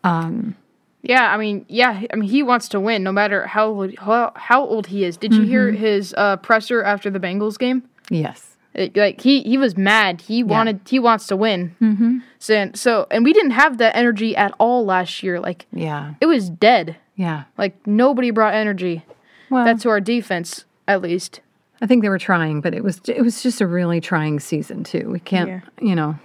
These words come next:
Speaker 1: I think w-, for what it was, we still did incredibly well. We were
Speaker 2: Yeah.
Speaker 1: eleven and five. We're A F C South champions for the first time in twelve years.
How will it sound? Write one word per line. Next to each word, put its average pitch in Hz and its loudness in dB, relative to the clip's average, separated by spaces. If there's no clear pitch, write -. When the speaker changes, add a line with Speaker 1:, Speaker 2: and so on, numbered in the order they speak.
Speaker 1:
I 208 0
think 254 2
w-, 233 -6
for 214 2
what 214 2
it 240 2
was, 180 0
we 208 4
still 170 0
did 151 0
incredibly 151 -2
well. - -4
We 208 0
were 175 0
Speaker 2:
Yeah. 180 0
Speaker 1:
eleven 170 2
and 185 0
five. 165 0
We're 208 -2
A 202 2
F 170 0
C - -2
South 156 -4
champions 233 2
for 202 0
the 170 -4
first 170 -2
time 160 -2
in 147 -4
twelve 131 -4
years. 226 2